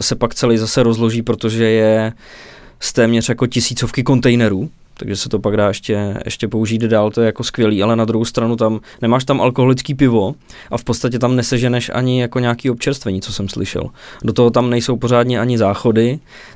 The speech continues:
takže tam tak jako chodíš, kde různě můžeš a nechci říct, že je to úplně tak jako naleštěná bída, ale samozřejmě tyhle ty věci, eh, kolem, kolem Kataru a té země, jak tam funguje, tak tam jsou.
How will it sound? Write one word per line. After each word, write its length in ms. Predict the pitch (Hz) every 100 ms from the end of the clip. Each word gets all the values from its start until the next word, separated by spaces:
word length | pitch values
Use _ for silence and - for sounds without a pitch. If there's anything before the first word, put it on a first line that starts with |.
| -
takže 240 | 101 110
tam 160 | 117 117
tak 160 | 113
jako 200 | 117 123
chodíš, 560 | - 120 120 117 - -
kde 140 | 117 113
různě 300 | 117 117 120
můžeš 580 | 117 113 117 117 - -
a 340 | 117 117 117 117 - - - - - - - - -
nechci 300 | 156 - 226
říct, 140 | 202
že 60 | 190
je 60 |
to 120 | 185 175
úplně 240 | 185 185
tak 140 | 175
jako 160 | 165 160
naleštěná 480 | 156 147 - 151 151
bída, 300 | 143 123 123
ale 160 | 101
samozřejmě 480 | 127 131 127 127 127
tyhle 260 | 123 123 127
ty 140 | 135
věci, 600 | 127 120 - 127 123 123 - 80 120
eh, 120 | 107 - - - 131
kolem, 360 | - 120 120 120
kolem 260 | 123 120
Kataru 360 | 120 123 127 120
a 40 |
té 160 | 120 123
země, 220 | 123 120
jak 120 | 117
tam 140 | 120 120
funguje, 360 | - 120 117
tak 160 | 117 120
tam 160 | 127 117
jsou. 280 | 120 107